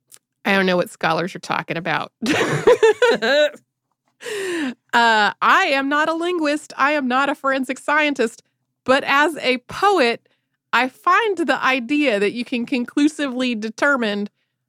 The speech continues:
who the author was of a five hundred and something word poem with some computer analysis. I find that specious. <laughs> Uh, I was having a conversation with somebody,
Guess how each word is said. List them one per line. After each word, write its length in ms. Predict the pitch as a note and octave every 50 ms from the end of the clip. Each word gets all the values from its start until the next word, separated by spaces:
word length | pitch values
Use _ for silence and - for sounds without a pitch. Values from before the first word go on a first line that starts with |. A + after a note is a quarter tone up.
| _ _ _ _ -
who 340 | C4 A#3+ B3+ C4+ C4+ B3 C4+
the 160 | A#3+ A#3 A3+
author 380 | - A3 A#3+ C4 B3+ B3+ G#3 G3+
was 420 | G3 G3 G3 F#3+ G3+ G#3+ G#3+ - -
of 140 | - G#3 F#3+
a 80 | G3
five 440 | G3 - - - - A#3 A#3 B3 A#3+
hundred 280 | B3 B3+ A#3 A3+ A3+ G3+
and 140 | G3+ C4 B3+
something 440 | - G#3 G#3 A3 - G#3 G3+ G3
word 280 | G3 F#3+ F#3 F#3 F3+ F#3
poem 640 | - - A#3 A3 G#3 F#3+ F3 E3+ D#3+ F3 F#3 G#3+ _ _
with 240 | - F#3+ G3 G3+ -
some 260 | - - F#3+ F3 F#3
computer 540 | F#3 - G3+ F#3+ - - G#3 G3+ G3 F3+ F3+
analysis. 600 | F3+ E3+ E3 D#3+ D#3+ E3 F3+ - - G#3 G3 - -
I 120 | - D#4 D#4+
find 320 | - - E4+ E4 D#4+ D4
that 180 | C#4+ C4 A#3+ -
specious. 800 | - - - - G3+ F#3+ - - F#3+ E3 - - - - - _ _ _ _ _ _ _ _
<laughs> 80 | - - - - - - _ _ _ _ _ _ _ _ _ _ _ _
Uh, 200 | - - G3+ G3 -
I 100 | - G#3
was 140 | G#3+ B3+ -
having 260 | C#4+ C4+ C4 C4+ B3+
a 60 | C4+
conversation 640 | - - B3+ B3 A#3 B3+ - A#3 A3+ A#3 A#3 A#3+ G#3+
with 140 | G#3 G#3 G3+
somebody, 500 | - A3 G#3+ G3+ G#3 G3 F#3+ F#3 F#3+ F#3+